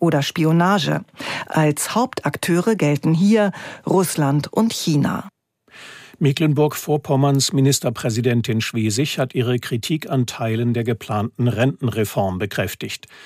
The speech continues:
Speaker 2: Die S-P-D-Politikerin sprach sich auf N D R Info dagegen aus, die sogenannte Rente mit dreiundsechzig abzuschaffen.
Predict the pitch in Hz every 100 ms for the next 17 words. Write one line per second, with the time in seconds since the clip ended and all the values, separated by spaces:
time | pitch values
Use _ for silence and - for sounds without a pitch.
0 | - - - - 117 - 101 110 104 120
1 | 110 104 127 - 110 117 - - 107 95
2 | 117 107 196 117 - 151 117 113 123 107
3 | - 123 131 131 131 110 98 117 127 120
4 | 107 113 - 127 113 110 107 107 110 107
5 | 127 117 98 101 104 113 107 107 - 98
6 | 110 120 107 104 95 - 104 - 95 -
7 | 113 - 101 - 95